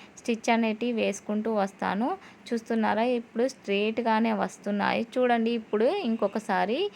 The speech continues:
ఇంకొక సైడ్ వేసి చూపెడుతున్నాను. ఫిట్టింగ్ కుట్టుకు హాఫ్ ఇంచు ఎక్స్ట్రా క్లాత్‌ను పెట్టు, అంటే మన ఖర్చు వైపు ఉంటుంది కదా, ఆ ఖర్చు వైపు హాఫ్ ఇంచు ఎక్కువగా మార్క్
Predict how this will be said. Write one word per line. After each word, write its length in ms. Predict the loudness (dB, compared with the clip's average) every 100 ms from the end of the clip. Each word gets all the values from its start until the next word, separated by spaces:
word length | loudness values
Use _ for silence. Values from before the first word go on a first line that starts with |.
| -14 -20 -4
ఇంకొక 280 | -2 -2 -6
సైడ్ 320 | -2 0 0
వేసి 360 | 0 -2 -4 -6
చూపెడుతున్నాను. 840 | -4 2 2 2 -2 0 0 0 -4
ఫిట్టింగ్ 500 | -2 -4 -2 -2 0
కుట్టుకు 360 | -2 0 0 2
హాఫ్ 380 | 4 4 2 2
ఇంచు 300 | 0 0 0 0
ఎక్స్ట్రా 500 | 0 -4 -16 0 0
క్లాత్‌ను 540 | 2 0 0 0 -2
పెట్టు, 280 | -2 -4 -4 -4
అంటే 220 | -2 0
మన 200 | 0 -2
ఖర్చు 400 | 0 0 0 0
వైపు 260 | 2 2 0
ఉంటుంది 340 | 0 0 2
కదా, 220 | 4 4 2 -4 -18 -18 2
ఆ 80 | 2
ఖర్చు 380 | 4 0 0 0
వైపు 280 | 2 4 4
హాఫ్ 340 | 6 4 4
ఇంచు 260 | 0 0 0
ఎక్కువగా 400 | -2 -2 2 2
మార్క్ 380 | 2 0 -2